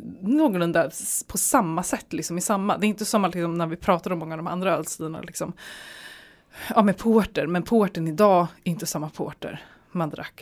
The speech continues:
för tvåhundra år sedan. Men Satin idag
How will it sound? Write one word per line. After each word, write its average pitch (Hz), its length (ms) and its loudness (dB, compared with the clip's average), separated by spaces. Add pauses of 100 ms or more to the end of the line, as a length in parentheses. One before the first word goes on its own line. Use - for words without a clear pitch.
(100)
för 160 80 -6
tvåhundra 160 320 -4
år - 100 0
sedan. - 240 -12 (1000)
Men 160 400 2 (220)
Satin - 680 -4
idag 185 300 4